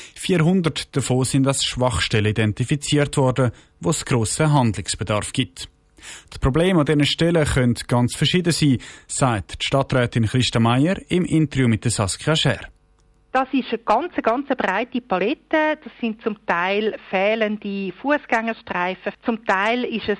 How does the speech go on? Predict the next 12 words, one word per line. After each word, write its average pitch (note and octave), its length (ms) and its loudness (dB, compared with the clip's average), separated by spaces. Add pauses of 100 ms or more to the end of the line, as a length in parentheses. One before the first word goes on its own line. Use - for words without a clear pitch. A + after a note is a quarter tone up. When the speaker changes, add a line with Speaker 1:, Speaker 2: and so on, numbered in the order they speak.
Speaker 2:
äh, F3 460 0 (160)
zu - 60 -6
wenig A3+ 240 2
gute A3 380 -2 (100)
Sichtbarkeit A#3+ 960 0
von A3 180 -2
Velofahrenden A3+ 800 0
und A3 160 -6
von A#3 100 -4
Fußgängerinnen G#3+ 840 -2
und G#3 160 -6
Fußgängern. F#3 760 -2